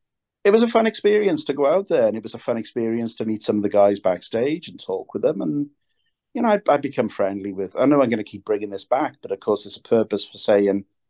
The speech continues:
I was friendly with Alan and Randy at that point. And I came back here then, came back to Cardiff and back to Cardiff, back to Wales, uh, a couple of other companies, this, that, and the other. And then we shoot forward to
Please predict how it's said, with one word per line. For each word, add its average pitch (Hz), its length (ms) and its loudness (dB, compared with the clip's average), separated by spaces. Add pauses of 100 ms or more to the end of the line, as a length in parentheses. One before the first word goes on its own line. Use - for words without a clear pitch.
(320)
I 101 160 2
was 98 200 0
friendly 98 340 -4
with 92 140 -6
Alan 95 300 -4
and 95 200 -4
Randy 104 340 -2
at - 80 -8
that 73 200 -4
point. - 420 -6 (680)
And 107 720 2 (840)
I 254 80 4
came 196 240 2
back 120 260 0
here 131 280 -4
then, 123 200 -2
came 131 140 -20
back 113 220 -6
to - 100 -20
Cardiff 113 540 -4
and 107 220 -6
back - 180 -10
to - 80 -18
Cardiff, 82 320 -4
back 120 160 4
to 107 100 -2
Wales, 101 400 4 (580)
uh, 95 480 0
a 95 100 -6
couple 92 300 -2
of 87 80 -4
other 98 140 0
companies, 113 600 -2
this, - 180 -8
that, 95 140 0
and 98 100 -4
the 95 100 -2
other. 123 240 0
And 104 140 -2
then 95 100 -2
we 101 80 -2
shoot 101 320 -6
forward 98 420 -2 (120)
to 101 520 -4